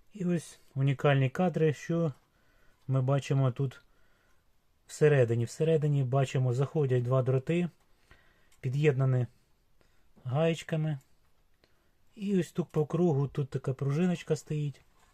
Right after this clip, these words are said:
Е, спеціальна спіралька така.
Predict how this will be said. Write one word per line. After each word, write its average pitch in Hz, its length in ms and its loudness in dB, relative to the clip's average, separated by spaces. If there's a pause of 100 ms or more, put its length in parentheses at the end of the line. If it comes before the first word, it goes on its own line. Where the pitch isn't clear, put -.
(920)
Е, 101 360 -14
спеціальна 135 580 -4
спіралька 170 540 -2
така. 156 340 -2